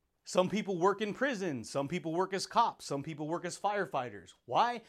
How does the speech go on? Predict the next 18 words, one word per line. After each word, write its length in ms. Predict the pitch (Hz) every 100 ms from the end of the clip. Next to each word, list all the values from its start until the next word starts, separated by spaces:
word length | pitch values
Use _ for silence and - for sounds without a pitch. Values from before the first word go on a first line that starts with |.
| - -
'Cause 120 | 123
that's 240 | 180 180
the 140 | - 175
vibration 840 | 175 160 113 139 233 - 160 156
that 180 | 151 156
they're 120 | 165
working 400 | 175 208 135 107
on. 180 | 90 - _ _ _
That's 220 | 135 160 147
the 200 | 170 175
energy 420 | 190 208 165 190
thought 400 | - 220 226 -
pattern 420 | - 165 160 165
that 160 | 160 156
they've 320 | 170 165 147 - -
agreed 400 | 151 123 175 202
with. 240 | 131 95 - - _ _ _ - - - -
<laughs> 640 | 294 240 214 233 220 175